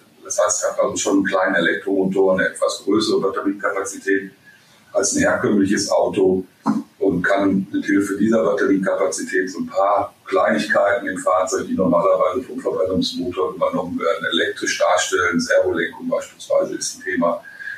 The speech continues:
Kann auch kleine Strecken segeln, das heißt bei Autobahnpassagen, bei denen man den Fuß vom Gaspedal nimmt, geht der Verbrenner aus und der Elektromotor schiebt noch so ein bisschen an. Ist also schon recht fortschrittlich, aber noch kein richtiges Hybridfahrzeug, sondern wie man im Fachjargon sagt,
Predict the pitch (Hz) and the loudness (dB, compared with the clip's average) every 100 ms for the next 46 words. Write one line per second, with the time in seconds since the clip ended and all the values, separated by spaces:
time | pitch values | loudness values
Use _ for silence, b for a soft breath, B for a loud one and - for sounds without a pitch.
0 | B - - - - - - b b - | B 0 2 2 0 -4 -12 b b -4
1 | 113 127 123 - 123 120 104 107 120 127 | -2 0 0 0 0 0 2 2 2 2
2 | 123 117 101 101 104 101 101 104 92 92 | 2 2 0 0 0 0 0 0 2 0
3 | B B B - - - - - - - | B B B -2 0 2 2 0 0 0
4 | - - 92 98 98 95 95 98 95 95 | 0 0 2 4 4 2 2 2 2 2
5 | 95 95 - 101 95 90 90 - - 127 | 2 0 -2 -2 0 0 -6 -12 0 2
6 | 120 - 98 98 98 98 98 - 98 92 | 4 2 2 0 0 0 2 2 2 2
7 | 92 95 92 95 - - 101 98 - - | 0 -2 -2 -4 -4 -2 0 0 0 0
8 | 95 95 90 92 101 101 - - - - | 2 4 4 4 4 2 0 -2 -2 -6
9 | - 82 82 82 82 - 95 - - 78 | -2 0 0 0 -2 -4 -8 -8 -8 -6
10 | - - - - - - B B B B | -6 -6 -4 -2 -2 -4 B B B B
11 | B _ 110 123 123 117 120 113 - - | B _ 0 2 2 2 2 2 0 0
12 | 135 127 120 127 139 135 131 123 113 113 | -2 0 2 2 2 2 2 2 2 4
13 | 110 107 92 - 104 104 117 113 101 104 | 2 2 0 0 0 2 2 2 2 2
14 | 98 - - 98 101 123 120 104 101 98 | 2 -2 0 2 2 2 2 0 2 2
15 | 95 92 - 90 85 92 90 - - - | 2 2 0 -2 0 2 0 -2 -6 -4
16 | - - - - - 214 | 0 0 0 -2 -2 -4